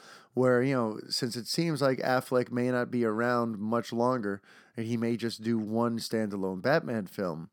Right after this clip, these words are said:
and what I've been saying is that D C's probably mulling over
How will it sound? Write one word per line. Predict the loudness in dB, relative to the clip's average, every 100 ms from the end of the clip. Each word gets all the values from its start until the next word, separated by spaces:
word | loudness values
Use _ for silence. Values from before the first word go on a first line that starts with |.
| _ _ _ _ _ _ _
and | -8 -6 -4
what | -2
I've | -2 -2
been | -4
saying | -2 -2 -2 -4
is | -6 -6
that | -6 -6 -6 -10 -14 -16 -18 -16 -10
D | -6
C's | -6 -6 -8
probably | -12 0 4 6 4 0
mulling | 0 0 0 0
over | 0 2 0 -2